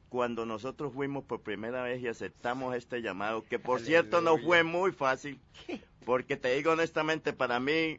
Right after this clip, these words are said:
Speaker 1: mejor dicho, no me llevaron amarrado porque no era el caso, pero me estaba acordando, Manny, cuando estos, estos retiristas empezaron a llegar, y pues es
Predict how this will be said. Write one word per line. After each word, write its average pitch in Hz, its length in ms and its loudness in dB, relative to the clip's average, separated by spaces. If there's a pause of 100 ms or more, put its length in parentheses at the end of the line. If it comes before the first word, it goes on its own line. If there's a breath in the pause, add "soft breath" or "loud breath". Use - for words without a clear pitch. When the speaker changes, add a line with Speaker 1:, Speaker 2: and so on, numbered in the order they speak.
Speaker 1:
mejor 131 320 0
dicho, 135 520 -4
no 127 320 -2
me 170 160 4
llevaron 160 440 4
amarrado 147 520 4
porque 123 760 0
no 139 140 0
era 151 140 2
el 147 100 -2
caso, 147 380 0
pero 117 460 -2 (380 soft breath)
me 120 100 -2
estaba 165 240 4
acordando, 165 480 2
Manny, 165 300 0
cuando 131 440 0
estos, 147 600 -2
estos 139 360 -2
retiristas 135 580 -4
empezaron 120 540 -4
a 113 60 -4
llegar, 104 380 -6 (640 soft breath)
y 135 380 0
pues 135 420 4
es - 380 -8